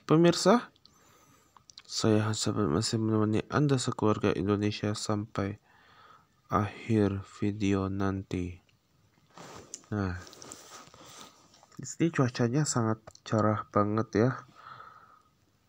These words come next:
Dan juga tidak hujan.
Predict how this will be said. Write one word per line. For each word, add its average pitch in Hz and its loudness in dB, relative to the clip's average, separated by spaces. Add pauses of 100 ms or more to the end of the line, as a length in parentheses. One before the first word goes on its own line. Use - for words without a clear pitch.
(120)
Dan 104 0
juga 110 4 (2750)
tidak 113 4
hujan. 123 0